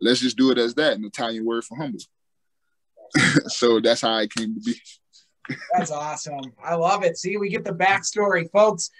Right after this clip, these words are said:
Speaker 2: That's why you listen to Lombardi's Legends. We're finding out a lot of stuff tonight. Um, li-, listen, T J, one last question that I have for you. You've been so gracious with your time.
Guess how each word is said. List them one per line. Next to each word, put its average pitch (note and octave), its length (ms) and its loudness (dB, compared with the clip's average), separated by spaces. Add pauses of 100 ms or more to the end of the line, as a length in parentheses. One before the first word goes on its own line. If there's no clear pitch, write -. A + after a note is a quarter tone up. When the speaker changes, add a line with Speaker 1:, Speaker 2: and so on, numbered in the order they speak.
(160)
Speaker 2:
That's G#3 220 0
why A#3 120 8
you A#3 140 6
listen A3+ 260 4
to A3+ 60 2
Lombardi's G#3 520 4
Legends. F3+ 520 0
We're G#3 160 -2
finding D#4 380 -2
out G3 340 4
a E3 40 2
lot G#3+ 440 4
of G3+ 80 2
stuff G3 380 2
tonight. F3+ 500 2 (480)
Um, F3 560 4 (140)
li-, F#3+ 160 -2 (140)
listen, G#3 600 0
T G#3+ 160 -4
J, G3+ 400 2
one F#3 300 0
last G#3+ 240 2
question G3+ 300 0
that E3+ 220 0
I F3+ 220 4
have E3 380 4 (100)
for D#3 220 0
you. C#3+ 300 0 (320)
You've F3+ 180 -4
been G3+ 160 0
so F#3+ 200 2
gracious E3 600 -2
with D3 100 -16
your C#3+ 140 -14
time. D3+ 580 -4